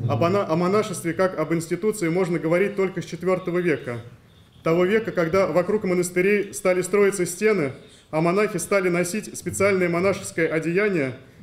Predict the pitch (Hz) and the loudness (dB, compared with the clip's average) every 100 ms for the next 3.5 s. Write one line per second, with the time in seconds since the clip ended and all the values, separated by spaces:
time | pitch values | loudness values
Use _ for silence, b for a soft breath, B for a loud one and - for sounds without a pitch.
0 | - 156 180 175 196 180 170 190 196 185 | -10 -4 -4 0 2 2 2 2 2 0
1 | 175 175 170 170 165 208 - 165 175 180 | 0 0 0 0 -2 -6 -4 -2 0 0
2 | 175 - 165 160 160 170 185 - 160 160 | -4 -4 -6 -2 -2 0 -2 -4 -2 -2
3 | - 120 147 - 127 | -2 -2 -2 -2 -10